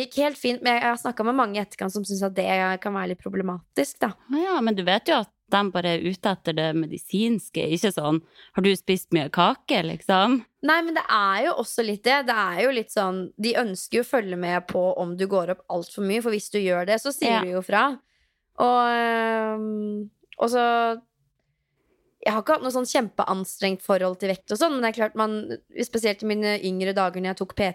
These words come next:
Speaker 1: T-utdannelse, og man skulle være så sterk og flott for å vise hvor flink P T man var, eh, det, det brakte kanskje litt, jeg vet ikke, det var litt rart det der å forholde seg til vekt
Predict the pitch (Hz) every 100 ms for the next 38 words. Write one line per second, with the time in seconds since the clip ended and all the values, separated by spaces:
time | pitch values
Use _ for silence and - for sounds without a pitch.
0 | 170 175 170 170 170 185 180 - 185 180
1 | 175 - - 180 170 190 185 180 - 180
2 | 180 175 185 180 175 180 190 180 170 170
3 | 175 208 233 - _ _ _ _ _ -
4 | 233 226 226 226 220 226 220 240 - -
5 | 226 247 233 - 247 240 240 214 - -
6 | - - _ _ _ 330 415 - 480 480
7 | _ - 320 349 - 269 262 269 240 240
8 | 262 - 208 185 196 214 233 202 -